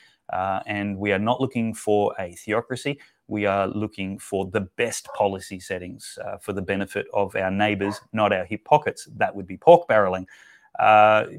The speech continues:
be there in Adelaide on November five and in Brisbane on the third and fourth of March. Uh, we're expecting a very large gathering in, uh, Brisbane, probably well over five hundred people.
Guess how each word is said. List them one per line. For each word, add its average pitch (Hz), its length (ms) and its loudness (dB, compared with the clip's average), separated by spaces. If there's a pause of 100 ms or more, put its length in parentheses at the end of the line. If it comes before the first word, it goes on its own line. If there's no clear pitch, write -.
(120)
be 160 200 4
there 151 280 4
in 123 280 2
Adelaide 135 460 2
on 117 200 -2
November 110 320 -2
five 147 600 0
and 107 360 -6
in 104 220 -8
Brisbane 117 460 -4 (320)
on 104 200 -4
the 101 120 -8
third 113 460 0
and 101 200 -8
fourth 104 440 -6
of 95 220 -6
March. 107 580 -4
Uh, 95 160 -8
we're 107 80 -8
expecting 107 420 -6
a 101 60 -4
very 107 420 2
large 95 340 -2
gathering 92 480 -6 (400)
in, 92 260 -10
uh, 92 160 -6
Brisbane, 110 500 -4
probably 104 380 -6
well 110 340 2
over 104 200 2
five 101 280 -2
hundred 104 260 -6
people. 143 380 0